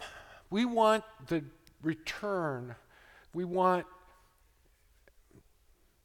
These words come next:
we want to be gratified immediately. But when we love selflessly, we don't put a clock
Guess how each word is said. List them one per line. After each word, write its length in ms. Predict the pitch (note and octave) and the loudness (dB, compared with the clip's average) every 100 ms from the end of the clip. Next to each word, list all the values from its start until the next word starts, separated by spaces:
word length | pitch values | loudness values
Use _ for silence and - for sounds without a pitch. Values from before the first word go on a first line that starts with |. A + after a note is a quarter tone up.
| - - - _ _ _ _ - - _ _ _ _ _ - | -20 -20 -20 _ _ _ _ -20 -20 _ _ _ _ _ -8
we 160 | E3+ A#3+ | 0 2
want 280 | A#3 A#3+ G#3+ | 4 2 0
to 80 | |
be 140 | E3+ F#3+ | 0 -2
gratified 1200 | - D3+ E3 E3 E3+ D3+ - C3+ A#2 A2 G2+ A2 - | -2 -2 2 4 4 2 0 -4 -4 -10 -14 -16 -12
immediately. 920 | C#3 C#3 D#3 D#3+ G#3 A#2+ - F#2+ D#2+ - _ _ _ _ _ _ _ _ _ _ _ _ _ - | -8 -4 -2 -2 -2 -8 -10 -16 -18 -20 _ _ _ _ _ _ _ _ _ _ _ _ _ -10
But 120 | C#3+ | -6
when 240 | C#3+ D#3 D#3+ | -4 -2 -2
we 140 | E3+ | 0
love 280 | E3 E3 D3 | 2 2 0
selflessly, 1000 | - F#3+ G3 - D3+ - - C3+ B2+ B2+ - - - _ _ _ | -2 0 0 -2 -6 -6 -8 -8 -8 -10 -18 -20 -20 _ _ _
we 140 | D3+ F3 | -2 0
don't 220 | F3 D#3 | 0 -2
put 180 | - D#3+ | -4 -4
a 100 | C#3 - - | -4 -8 -14
clock 640 | D#3 - D3+ A#2+ - - | -10 -4 -4 -6 -12 -16